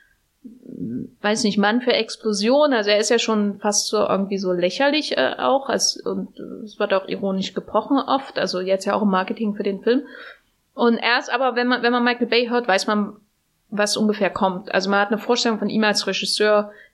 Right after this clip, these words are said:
die man vielleicht bei, nehmen wir mal an, einen seiner Epigonen, Peter Berg, noch nicht hat.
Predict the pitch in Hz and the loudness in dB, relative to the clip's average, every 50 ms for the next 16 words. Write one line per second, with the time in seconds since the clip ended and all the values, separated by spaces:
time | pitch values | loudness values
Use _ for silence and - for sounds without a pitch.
0 | _ - 214 208 208 208 208 202 202 202 202 - 208 202 202 202 208 - - - | _ -4 0 2 4 4 4 4 2 2 2 2 4 4 4 2 0 -2 -6 -8
1 | _ - 196 190 190 190 190 185 180 175 175 175 180 175 - 185 190 202 208 208 | _ -2 0 2 2 4 2 2 2 2 2 0 0 -2 -2 -2 0 2 2 2
2 | 208 196 196 - - 185 190 185 - - 190 190 190 185 175 180 170 - - - | 2 2 2 0 0 0 -2 -2 -2 -2 -2 -2 -2 -4 -4 -4 -4 -6 -6 -6
3 | 185 - - 247 269 254 233 220 - - 208 - 196 196 - 208 214 220 220 - | -4 0 2 4 4 4 2 0 -2 -2 0 0 0 2 4 2 2 2 0 -2
4 | 196 190 - 208 220 208 - - 185 - - | -2 0 2 0 0 0 -2 -4 -6 -6 -6